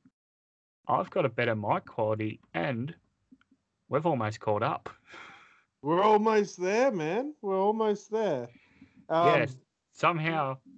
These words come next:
Speaker 1: back-to-back <laughs> eight-day work weeks in a one-month period does not help.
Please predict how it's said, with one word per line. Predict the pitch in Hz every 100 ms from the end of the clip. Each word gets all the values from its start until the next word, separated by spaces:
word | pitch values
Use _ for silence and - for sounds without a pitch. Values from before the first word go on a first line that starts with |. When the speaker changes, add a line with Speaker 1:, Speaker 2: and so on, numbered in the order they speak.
| - _
Speaker 1:
back-to-back | - 135 - 143 123 117 117 _ _ - - -
<laughs> | - - -
eight-day | 120 - 131 117
work | 107 110 117 -
weeks | 107 107 120
in | 110
a | 107 - _ 113
one-month | 113 107 107 110 110 -
period | 113 107 104 101
does | - 107 110
not | 107
help. | 110 98